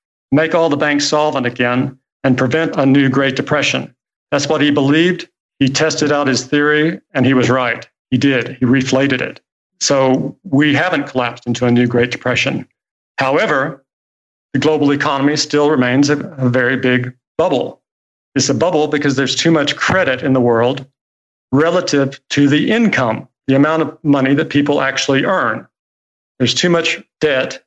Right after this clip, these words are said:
and not enough income to service the interest on the debt among the private sector. So that really means that only the governments have the ability to borrow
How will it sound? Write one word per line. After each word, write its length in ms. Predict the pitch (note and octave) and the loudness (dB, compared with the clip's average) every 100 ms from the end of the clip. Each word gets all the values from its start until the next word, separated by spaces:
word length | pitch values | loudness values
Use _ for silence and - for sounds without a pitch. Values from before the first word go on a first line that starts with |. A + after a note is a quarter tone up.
| - | -2
and 100 | C3 | 0
not 220 | C#3 D3 | 2 2
enough 280 | C#3+ C#3 C#3 | 2 0 0
income 540 | D#3+ D#3+ C#3 C3 B2+ C3 | 0 2 2 0 0 0
to 100 | C3+ | -2
service 480 | D#3 D3 C3 B2 | 0 0 0 0
the 140 | C3 D3+ | 0 0
interest 360 | F3 C3 - | 0 -2 -2
on 140 | B2+ A#2+ | -2 0
the 80 | A#2 | 0
debt 440 | C3 A#2 A#2+ - - | 0 -2 -4 -12 0
among 300 | C3+ C3+ C3 | 2 4 2
the 80 | B2+ | 2
private 380 | C#3+ C3 C3+ | 0 -2 -4
sector. 520 | - D3+ - - - - _ _ _ _ _ _ - | -2 -4 -4 -6 -8 -12 _ _ _ _ _ _ -8
So 480 | - D3+ C#3+ C#3 C#3+ C#3+ | -2 2 2 2 2 0
that 400 | D#3 D#3 - _ _ | -2 -2 -6 _ _
really 380 | C3 E3 D#3 D3 | 0 2 4 2
means 520 | C#3 C#3+ C#3+ C#3+ C#3+ | 4 4 4 4 4
that 140 | D3 C#3+ | 0 -2
only 340 | D#3+ D3 D3 | 0 2 2
the 160 | C3+ B2+ | 0 0
governments 640 | D3+ D#3+ B2+ A2+ - - _ _ _ | 0 2 0 0 -10 -20 _ _ _
have 320 | C3+ B2+ A#2+ - | -2 -2 -4 0
the 140 | C#3 | 0
ability 580 | C3 D#3 F#3 B2+ B2 - _ _ _ _ _ | 2 0 0 -2 -4 -10 _ _ _ _ _
to 80 | C3+ | -4
borrow 640 | A2 D3 E3 B2 A#2 C#3+ | 0 0 2 0 -2 -4